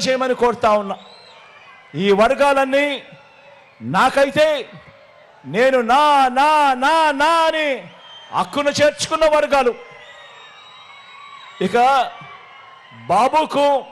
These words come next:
నా అని పిలుచుకునే వర్గాలు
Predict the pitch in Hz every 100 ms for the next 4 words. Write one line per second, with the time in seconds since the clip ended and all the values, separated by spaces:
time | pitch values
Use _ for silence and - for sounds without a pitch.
0 | - - - - - - - _ _ 127
1 | 139 202 269 294 294 285 269 269 269 202
2 | 269 269 254 247 247 269 269